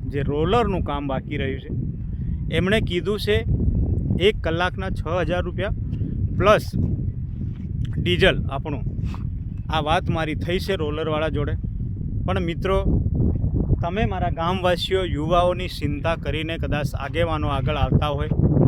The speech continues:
વડીલો આગળ આવતા હોય ને યુવાઓ પણ સાથ સહકાર આપતા હોય ને આગળ આવતા હોય તો ચોક્કસથી આપણે કામ કરીશું. કેમ કે મારી આર્થિક કન્ડિશન એવી નથી કે હું પૂર્ણ કરાવી દઉં, હું આ કરી શકું છું, એ નથી. નહીં તો હું ચોક્કસથી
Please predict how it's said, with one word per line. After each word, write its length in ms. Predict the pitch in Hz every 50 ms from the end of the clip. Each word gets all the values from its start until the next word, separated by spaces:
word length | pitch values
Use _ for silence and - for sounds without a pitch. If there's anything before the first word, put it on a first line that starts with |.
| - - - -
વડીલો 500 | - - - 156 175 185 208 226 220 208
આગળ 280 | 185 165 160 160 175 170
આવતા 280 | 156 151 147 - 170
હોય 140 | 170 185 185
ને 120 | 185 175
યુવાઓ 480 | 165 147 147 156 175 208 226 220 202 185
પણ 180 | 160 185 180 160
સાથ 300 | - - 165 175 185 -
સહકાર 380 | - 180 160 147 165 151 147
આપતા 260 | 143 143 - - 170
હોય 120 | 165 160 151
ને 80 | 151
આગળ 360 | 156 - 143 151 156 143 160 160
આવતા 420 | - - 135 131 127 - - 160
હોય 120 | 160 170
તો 200 | 156 - 156 143 - - - - - - - -
ચોક્કસથી 640 | - 170 175 - - - 277 277 - - - 214 185
આપણે 260 | 156 147 156 160 151
કામ 300 | - 147 143 156 165 156
કરીશું. 540 | 131 - 139 139 170 208 190 - 160 175 - - - - - - - - - - - - - - - - - - - -
કેમ 140 | - 185 196
કે 80 | 190 185
મારી 360 | 143 123 123 147 170 220 240
આર્થિક 300 | 226 208 - - 220 -
કન્ડિશન 420 | 190 185 185 190 175 - 190 175
એવી 180 | 156 160 165 175
નથી 220 | 185 175 - 190
કે 120 | - - 147
હું 200 | 127 139 147 139 -
પૂર્ણ 260 | 143 143 147 151 156
કરાવી 340 | 139 - 139 143 151 151 147
દઉં, 160 | 135 165 165 - - - - - - - - - - - - - - -
હું 140 | 151 180 190
આ 40 | 185
કરી 280 | - - 165 160 180 180
શકું 320 | - 147 - - 151 139
છું, 160 | 151 180 - - - 143
એ 120 | 147 151 143 - - 147
નથી. 340 | 156 165 - - 165 139
નહીં 160 | 127 139 135 -
તો 80 | 165
હું 180 | 147 160 160 -
ચોક્કસથી 600 | - - 165 - - 240 247 - - - 214